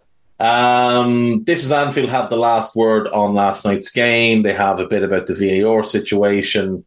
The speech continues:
a bit about Endo. Um,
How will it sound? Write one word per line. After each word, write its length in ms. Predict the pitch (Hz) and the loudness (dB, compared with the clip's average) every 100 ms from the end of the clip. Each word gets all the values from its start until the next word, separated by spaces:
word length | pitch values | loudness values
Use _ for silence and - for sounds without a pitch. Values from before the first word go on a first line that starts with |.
| _ _ _ _ - | _ _ _ _ -6
a 160 | 92 | -6
bit 180 | - 101 | -2 -2
about 220 | 92 95 | 0 0
Endo. 840 | 104 110 107 104 101 98 95 90 - _ _ _ - | 2 2 0 0 2 2 0 -4 -10 _ _ _ -6
Um, 1200 | 98 98 95 95 95 95 95 92 92 92 95 - | -2 0 2 2 2 0 0 0 0 0 -2 -6